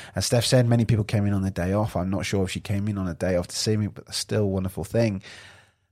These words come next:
And I just loved the idea that I was able to touch this woman's heart with this story that she was dealing with, exactly like me and like many people. And it was so empowering to know that, you know,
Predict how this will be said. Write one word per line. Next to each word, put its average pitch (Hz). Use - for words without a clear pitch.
And 113
I 131
just 139
loved 139
the 113
idea 107
that 92
I 71
was 101
able 98
to 92
touch -
this -
woman's 117
heart 107
with 101
this 101
story 120
that 90
she 120
was 101
dealing 170
with, 82
exactly 117
like 120
me 143
and 107
like 95
many 110
people. 120
And 110
it 110
was 113
so 139
empowering 131
to 104
know 104
that, 92
you 117
know, 95